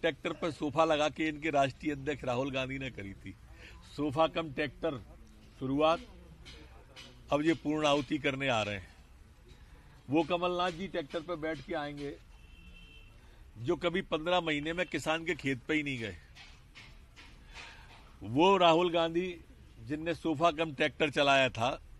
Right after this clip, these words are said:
उन्हें ये नहीं मालूम कि आलू खेत के नीचे होता है कि ऊपर। आलू से सोना बनाने वाले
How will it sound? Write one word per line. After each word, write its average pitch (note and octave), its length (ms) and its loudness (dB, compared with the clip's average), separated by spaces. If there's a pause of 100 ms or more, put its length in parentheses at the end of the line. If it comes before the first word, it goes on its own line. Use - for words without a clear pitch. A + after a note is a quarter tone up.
(580)
उन्हें D#3+ 180 0
ये E3 200 0
नहीं F#3+ 100 -6
मालूम F3+ 340 -2
कि F3+ 140 -8
आलू F3 260 0
खेत C3+ 320 -8
के E3 160 -6
नीचे D3+ 300 -6
होता D#3+ 320 2
है E3 100 6
कि D3+ 100 -4
ऊपर। C3+ 440 -2 (1900)
आलू D3 280 4
से F3 160 -2
सोना D3+ 300 -4
बनाने C3+ 400 -6
वाले G2+ 320 -10